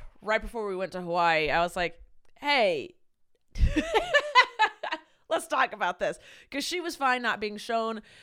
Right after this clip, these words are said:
She has her own private life, you know. But I was like,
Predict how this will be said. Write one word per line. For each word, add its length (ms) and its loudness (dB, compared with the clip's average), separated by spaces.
She 300 -4
has 180 4
her 120 0
own 180 -2
private 400 2
life, 520 -4
you 100 -8
know. 340 -2
But 100 -2
I 80 2
was 140 -4
like, 240 -6